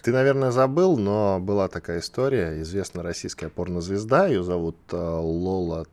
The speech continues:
Тейлор, кажется. Она в свое время, где-то полгодика назад, предложила довольно оригинальный выход из, э,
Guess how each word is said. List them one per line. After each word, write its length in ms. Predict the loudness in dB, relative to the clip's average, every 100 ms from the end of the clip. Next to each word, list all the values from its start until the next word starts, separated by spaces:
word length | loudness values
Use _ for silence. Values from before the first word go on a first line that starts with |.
| 0
Тейлор, 420 | 4 6 4 0
кажется. 600 | -6 -4 -4 -10 -14 -16 -16
Она 180 | -10 -6
в 80 | -6
свое 220 | -6 -6
время, 480 | -4 -2 0 -2 -4 -12
где-то 380 | -14 -10 -10 -10 -6
полгодика 520 | -4 -2 -4 -6 -12
назад, 460 | -10 -2 0 0
предложила 720 | -4 -6 -4 -2 0 2 2 0 -8 -20 -20 -20 _ -20 -14
довольно 360 | -4 -2 0 0
оригинальный 460 | -2 -2 -4 -4
выход 360 | -4 -6 -8 -14
из, 220 | -12 -12 -10
э, 300 | -10 -10